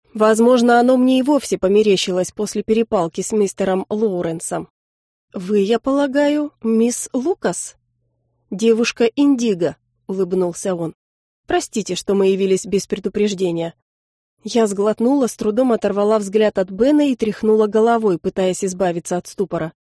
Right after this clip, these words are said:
При этом в голове у меня суматошно кружились тысячи вопросов.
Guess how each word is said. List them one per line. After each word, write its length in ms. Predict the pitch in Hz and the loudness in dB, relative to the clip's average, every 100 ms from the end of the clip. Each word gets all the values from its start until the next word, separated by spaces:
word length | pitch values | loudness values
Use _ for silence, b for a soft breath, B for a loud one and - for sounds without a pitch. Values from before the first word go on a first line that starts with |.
| _ _ _ _ _ | _ _ _ _ _
При 160 | 233 233 | 2 4
этом 320 | 240 240 233 | 4 4 2
в 60 | 208 | 2
голове 460 | 214 214 220 247 | 2 4 4 4
у 140 | 285 240 | 4 6
меня 260 | 220 214 | 4 4
суматошно 680 | 202 220 208 202 302 294 277 | 2 2 2 2 0 2 0
кружились 580 | 247 247 226 262 254 - | 2 0 2 2 0 -2
тысячи 400 | - 202 226 - | -4 -2 -2 0
вопросов. 720 | 214 220 220 190 - 151 - | 0 0 0 -2 -4 -10 -12